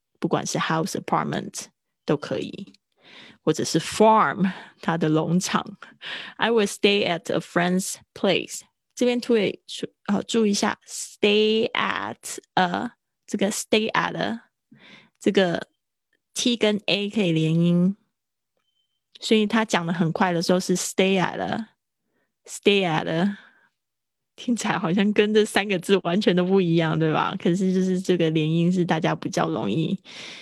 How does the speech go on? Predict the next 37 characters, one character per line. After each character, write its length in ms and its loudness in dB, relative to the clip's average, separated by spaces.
没 100 4
有 80 4
办 160 -2
法 80 -2
掌 320 -4
握 180 -2
的， 180 -4
对 120 -2
啊， 380 -6
所 180 -2
以 140 0
就 140 -2
是 320 -4
听 180 2
的 100 2
时 80 -4
候 140 -4
会 100 2
听 220 0
不 80 0
懂。 260 -2
Stay 400 -2
at 260 -2
a 220 -4
friend's 600 -4
place。 520 -12
好， 480 -2
接 120 -4
下 160 -2
来 160 0
我 60 2
们 420 0
看 240 -4
下 240 -4
一 80 -8
句 240 -2
话。 380 -4